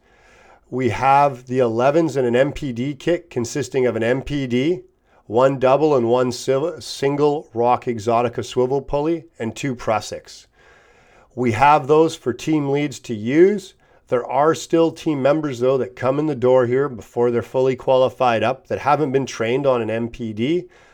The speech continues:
That's another reason they're not in the kits. Everybody pretty much knows how to use an I D. The M P Ds need a little bit more work at times. And, uh,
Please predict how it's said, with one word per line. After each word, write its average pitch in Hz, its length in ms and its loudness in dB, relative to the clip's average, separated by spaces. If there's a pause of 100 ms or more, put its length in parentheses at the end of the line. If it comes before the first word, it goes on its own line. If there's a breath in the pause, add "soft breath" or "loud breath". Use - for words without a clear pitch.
(140)
That's 110 220 -4
another 123 400 0
reason 135 320 -4
they're 131 120 0
not 131 260 0
in 131 100 -10
the 131 80 -6
kits. 160 380 0 (100)
Everybody 139 460 -2
pretty 131 240 -4
much 127 260 -2
knows 117 180 -2
how 117 140 0
to 113 80 -4
use 107 260 -6
an 101 80 -6
I 113 240 -2
D. 147 320 -4 (520 soft breath)
The 113 120 -2
M 123 140 0
P 127 180 -6
Ds 123 320 -4
need 117 120 0
a 110 80 -2
little 143 280 -2
bit 135 160 0
more 131 240 2
work 139 260 0
at 135 140 -6
times. 143 540 -2 (640)
And, 117 400 0
uh, 117 320 4